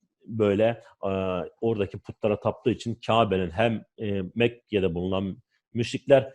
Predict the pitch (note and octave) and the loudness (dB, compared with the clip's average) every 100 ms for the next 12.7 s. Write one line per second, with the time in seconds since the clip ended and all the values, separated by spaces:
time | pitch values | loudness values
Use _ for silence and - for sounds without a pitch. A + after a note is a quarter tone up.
0 | _ - C3 A2+ A2+ A#2 - - F#2 A#2+ | _ -2 0 6 6 6 0 -12 -2 6
1 | C3+ C#3 A2+ G#2+ G2+ G2 G#2 G2 F#2+ F#2 | 8 8 6 4 4 2 2 0 -2 -2
2 | F2 G#2 - - B2 G#2 B2+ - D3+ A2+ | -2 -4 -8 2 2 2 2 2 2 0
3 | G#2 G2+ A2+ G#2+ F#2+ F#2 E2+ - D2 C#2+ | 0 0 0 0 2 0 0 -2 -6 -8
4 | - - C#2 _ - - D#3+ _ _ A3+ | -14 -18 -20 _ -20 -20 -20 _ _ 8
5 | A3 G#3+ - - _ _ - A#2 A#2+ A#2+ | 10 8 4 -16 _ _ 0 4 6 6
6 | A#2+ A#2+ A#2+ A2+ - - F#3+ A#3 G3 D#3+ | 6 4 2 -2 -6 6 8 8 6 6
7 | D3+ D3 D3 - - G2 G#2 E2+ - _ | 8 8 6 -6 -6 -4 -4 -6 -12 _
8 | _ _ _ _ - E3+ D3+ B2+ A#2 A2+ | _ _ _ _ 0 2 6 6 8 6
9 | A#2 C3 A#2+ A#2+ A#2 G#2+ A2 G2 - G2+ | 4 2 2 2 2 2 2 -4 -2 0
10 | F#2+ F2 - D2+ - C3+ B2+ B2 A2 G#2 | 2 0 -4 -6 -2 2 2 2 2 0
11 | G2+ G2+ G2 G2+ G2 E2 E2+ C#3 - _ | 0 0 0 0 -2 -2 2 2 0 _
12 | _ _ E4 A3 D#3 G3 | _ _ 4 6 8 8